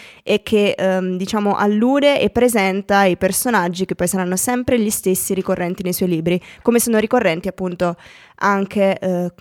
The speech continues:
qui nei, nei Vagabondi del Dharma. Quindi vediamo Ray, che è appunto Ray Smith, che è lo stesso autore, è Jack Kerouac, e poi invece quali altri ci sono?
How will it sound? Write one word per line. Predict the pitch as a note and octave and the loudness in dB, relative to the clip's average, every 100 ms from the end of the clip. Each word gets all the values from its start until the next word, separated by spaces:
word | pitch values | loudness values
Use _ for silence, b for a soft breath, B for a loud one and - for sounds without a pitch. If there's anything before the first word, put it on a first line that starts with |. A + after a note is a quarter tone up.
| - | -20
qui | - G#3+ E3 | 0 0 2
nei, | F#3+ F3 E3+ E3 | -2 -4 -4 0
nei | G#3 | 2
Vagabondi | G#3+ G3 F#3+ F#3+ | 4 2 2 0
del | F3 E3+ | -2 -4
Dharma. | - - G3+ G3 | -8 -8 -8 -2
Quindi | A3+ G#3 | 2 4
vediamo | G3 G3 G#3 | 4 4 4
Ray, | A#3+ C#4 D#4 D#4+ | 6 6 4 0
che | - G#3 | 0 0
è | F#3 | 0
appunto | F#3 - G3 F#3+ F#3+ F3+ | -2 -2 -2 -2 0 0
Ray | F3+ A#3 | 2 2
Smith, | G#3+ G#3+ A#3 - E4+ B B B B | 2 -2 -2 -4 -6 B B B B
che | A3+ G3+ | 0 2
è | |
lo | F#3+ | 2
stesso | G3 G#3+ C4+ | 0 0 0
autore, | C4+ B3 D4 | 2 2 2
è | G3 | 2
Jack | F3+ C4 | -2 -8
Kerouac, | - C#4+ E4+ G#3 F#3+ | -2 -2 2 0 0
e | G#3+ | -2
poi | B3+ D4+ | 0 2
invece | A#3+ C4 | 2 0
quali | A3+ F#3+ | 2 2
altri | G#3+ A#3 A3 | 2 0 -4
ci | G#3+ | -4
sono? | G#3 C4 E4 | -2 -2 -4